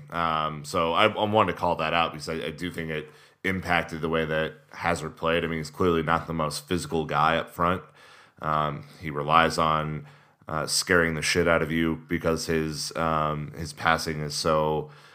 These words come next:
um, <laughs> is, is amazing, and his, his ab-, ability to balance and shift is incredible. But he didn't really have any sort of room to operate last night. He didn't provide any, any real threat.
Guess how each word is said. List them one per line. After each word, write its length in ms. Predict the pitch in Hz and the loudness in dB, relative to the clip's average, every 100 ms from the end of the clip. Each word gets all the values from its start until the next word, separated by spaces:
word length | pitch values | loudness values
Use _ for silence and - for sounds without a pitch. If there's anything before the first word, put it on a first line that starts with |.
| _ - | _ -8
um, 640 | 78 76 78 80 92 - - - - - | -4 -4 -4 -6 -8 -12 -10 -10 -10 -14
<laughs> 380 | _ - - - | _ -20 -20 -6
is, 220 | 87 - - | -4 -4 -4
is 160 | 80 80 | -4 -2
amazing, 500 | 76 82 82 82 80 | 0 0 0 -2 -2
and 120 | 78 | -4
his, 260 | 78 73 - | -6 -8 -6
his 280 | 78 71 - | -6 -6 -4
ab-, 180 | 78 78 - - | -6 -6 -18 -6
ability 380 | 82 78 87 80 | -2 6 6 6
to 60 | 73 | 0
balance 460 | 73 78 80 78 | 2 4 4 0
and 140 | 73 73 | -6 -4
shift 360 | - 80 - | -2 -2 -2
is 180 | 76 73 | -10 -8
incredible. 720 | 76 73 80 85 95 104 101 - - - _ | -8 -4 0 0 0 -2 -2 -16 -20 -20 _
But 420 | - 80 76 - - _ _ _ | 2 4 4 -2 -18 _ _ _
he 600 | - 95 95 92 90 - _ - | -12 -4 0 0 0 -6 _ -6
didn't 400 | 90 87 85 - | 0 0 -2 -4
really 600 | 85 87 90 90 85 80 | 2 4 6 6 4 4
have 280 | 82 78 - - | 4 2 -2 -6
any 280 | 82 82 | -4 -4
sort 280 | 76 90 85 | -6 -2 -2
of 200 | 80 73 | -2 -6
room 320 | 82 85 85 | -4 -2 -2
to 80 | 78 | -2
operate 420 | 71 82 85 78 | 0 0 0 -2
last 280 | 73 80 - | 0 -4 -2
night. 340 | 80 78 76 78 | -4 -2 -6 -10
He 100 | 82 | -8
didn't 220 | 82 69 | -8 -8
provide 420 | 82 78 80 80 | -6 0 0 0
any, 260 | 76 78 - _ _ - | -4 -8 -12 _ _ -12
any 180 | 85 80 | -6 -4
real 260 | 80 80 | -2 -4
threat. 520 | 73 - 76 78 78 | -4 -10 -4 -2 -2